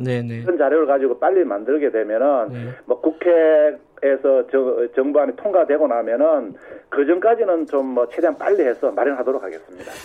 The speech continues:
Speaker 1: 그 지금 원래 이제 대책에 그 이전에 발표가 됐던 예컨대 저소득층 소비 쿠폰
Speaker 2: 네네.
Speaker 1: 이런 거하고는 중복 지원이 되는 거죠?
Speaker 2: 예, 그렇습니다.
Speaker 1: 음.
Speaker 2: 그 지난번에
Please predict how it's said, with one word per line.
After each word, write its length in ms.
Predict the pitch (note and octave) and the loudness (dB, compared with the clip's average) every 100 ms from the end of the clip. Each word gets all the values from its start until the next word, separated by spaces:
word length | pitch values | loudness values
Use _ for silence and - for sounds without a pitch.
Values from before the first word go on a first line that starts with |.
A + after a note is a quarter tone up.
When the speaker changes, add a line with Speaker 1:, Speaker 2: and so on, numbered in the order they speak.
| - - | -20 -16
Speaker 1:
그 320 | - F#3 F#3 | -4 0 0
지금 380 | E3 - F#3 A#3+ | -2 -8 -6 -2
원래 640 | C3 F3+ C4+ C4+ A#3 F3+ D3 | 2 2 2 2 0 0 -2
이제 340 | D3 D#3+ C#3+ | -2 -2 -2
대책에 720 | C#3 D3 G3+ F#3+ E3 C#3 G#2+ - _ _ | -4 -4 -2 -2 0 -2 -4 -10 _ _
그 220 | - F3 D#3+ | -4 -2 0
이전에 480 | D#3+ F3 B3 A#3+ E3+ | -2 0 0 0 -2
발표가 380 | C#3 B2 D#3 | -4 -4 -4
됐던 460 | C3+ A2 - A2+ A2+ | -4 -6 -8 -8 -6
예컨대 760 | A#2 - C#3+ C3+ B2+ C#3+ F3 F3+ | -8 -8 -8 -6 -4 -2 -4 -4
저소득층 840 | - D3 F#3 G3 F3+ - F#3 D#3 | -2 -2 0 -4 -4 -6 -4 -4
소비 260 | - C4 C#4+ | -2 -2 -4
쿠폰 540 | - G#3+ - E3+ G#2 - _ - | -6 -10 -2 0 0 -6 _ 0
Speaker 2:
네네. 340 | C4 C4 F#3+ | 2 2 0
Speaker 1:
이런 280 | D#3 A#3 C#4+ | 2 2 4
거하고는 480 | C4 B3 A#3+ A#3+ A3 | 2 2 2 0 -2
중복 480 | - G#3 A#3+ C#4+ - | -2 0 2 0 0
지원이 300 | B3+ B3 B3 | 0 2 2
되는 200 | F#3+ F3 | 2 2
거죠? 240 | D#3+ G#3 C#4 _ _ - - | 0 -2 -8 _ _ -18 0
Speaker 2:
예, 220 | D#3 G3+ | 2 2
그렇습니다. 640 | - F3 F#3+ G#3+ F#3+ A2+ F#2 - E3+ | 2 0 0 -2 0 -2 -4 -10 -6
Speaker 1:
음. 240 | D#3 D3+ D3+ | -4 -2 2
Speaker 2:
그 200 | D3+ D3+ | 2 2
지난번에 400 | E3+ G3 A#3 G#3+ | 2 2 4 4